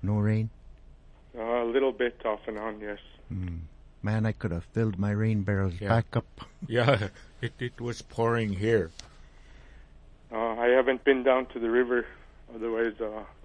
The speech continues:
Speaker 2: I would have gave a report on the conditions of the river down here.
Speaker 1: Okay, well, you know, every year is different, and I'm thinking of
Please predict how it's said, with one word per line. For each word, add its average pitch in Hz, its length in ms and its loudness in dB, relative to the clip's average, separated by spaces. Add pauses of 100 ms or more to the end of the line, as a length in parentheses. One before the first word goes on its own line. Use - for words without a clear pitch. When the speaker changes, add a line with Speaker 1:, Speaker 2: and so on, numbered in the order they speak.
(500)
Speaker 2:
I 107 40 -4
would 107 120 -6
have 110 120 -6
gave 110 260 -4
a 104 140 -4 (360)
report 110 500 -2
on 107 160 -4
the 104 80 -6
conditions 107 640 -8
of 104 200 -8 (1400)
the 110 100 -4
river 117 360 2 (320)
down 113 280 -2
here. 120 240 -6 (1300)
Speaker 1:
Okay, 120 140 -8
well, 135 260 -2 (1000)
you 135 140 0
know, 123 100 6
every 135 240 4
year 123 140 4
is 107 80 -2
different, 117 460 -2
and 101 120 2
I'm 98 220 2
thinking 117 400 0
of 104 160 0